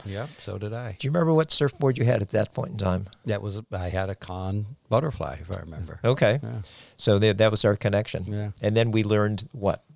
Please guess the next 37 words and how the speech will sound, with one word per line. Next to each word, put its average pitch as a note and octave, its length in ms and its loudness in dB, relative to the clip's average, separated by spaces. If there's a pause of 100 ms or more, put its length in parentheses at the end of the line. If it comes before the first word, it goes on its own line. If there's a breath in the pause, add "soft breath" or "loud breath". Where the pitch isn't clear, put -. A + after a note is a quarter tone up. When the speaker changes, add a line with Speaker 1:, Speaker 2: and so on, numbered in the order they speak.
Speaker 2:
That - 100 -8
we E2+ 100 0
both G2 320 2
played G2 440 0 (960)
Speaker 1:
The A2+ 120 2
guitar. C#3 580 2
Speaker 2:
That's - 240 -4
right. G2+ 260 2
Speaker 1:
Yeah. A#2+ 200 -6 (420)
Speaker 2:
And, G#2 320 2 (500)
um, F2+ 300 2
you G#2+ 140 4
were G#2+ 120 6
a G2 40 2
much G#2+ 340 2
bigger A2 240 2
Beatles F#2 520 -2
fan D2+ 360 0
than D#2+ 120 -2
I F2 160 2
was. D#2+ 280 0
I F#2+ 140 -2
loved A#2 320 2
the F#2+ 80 0
Beatles, D#2 380 -4
but - 220 -10
you B2 140 2
were, F#2+ 160 4
like, D2 380 -4 (800)
Speaker 1:
Yeah, G#2 260 0
Speaker 2:
hook, A2+ 120 2
Speaker 1:
al-, - 60 -4
Speaker 2:
line, F2 180 2
and D2+ 120 -4
sinker. - 380 -2
Speaker 1:
always, F#2+ 540 -8
yeah. G2+ 160 -6